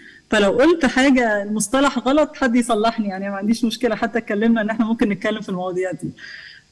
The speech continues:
فلو هنتكلم على الموضوع بتاعي، أنا بقول الوعي النقدي للذكاء الاصطناعي، وهنتكلم على هل ده الموضوع الصح ولا الغلط. بس قبل ما نبتدي نتكلم عليه،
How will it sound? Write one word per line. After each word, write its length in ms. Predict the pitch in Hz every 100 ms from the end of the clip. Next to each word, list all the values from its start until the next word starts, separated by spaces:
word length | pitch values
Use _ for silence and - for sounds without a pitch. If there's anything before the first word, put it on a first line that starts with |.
| -
فلو 800 | 208 190 185 185 185 180 180 185 202
هنتكلم 600 | 208 214 - 262 285 247
على 600 | 202 240 262 247 233 202
الموضوع 400 | 208 208 202 254
بتاعي، 300 | 247 262 262
أنا 80 | 240
بقول 140 | 262
الوعي 440 | 247 226 269 262
النقدي 420 | 240 226 254 233 226
للذكاء 460 | 202 202 208 254
الاصطناعي، 560 | 226 208 - 220 240 285
وهنتكلم 500 | 226 202 - 233 233
على 140 | 190
هل 320 | 185 214 220
ده 100 | 208
الموضوع 400 | 214 202 196 208
الصح 380 | 214 202 208 208
ولا 180 | 196 180
الغلط. 360 | 180 208 254 311 - - - - - -
بس 220 | 226 -
قبل 340 | 285 392 403
ما 80 | 269
نبتدي 400 | 226 220 311 330
نتكلم 460 | 277 233 262 294 254
عليه، 360 | 196 220 294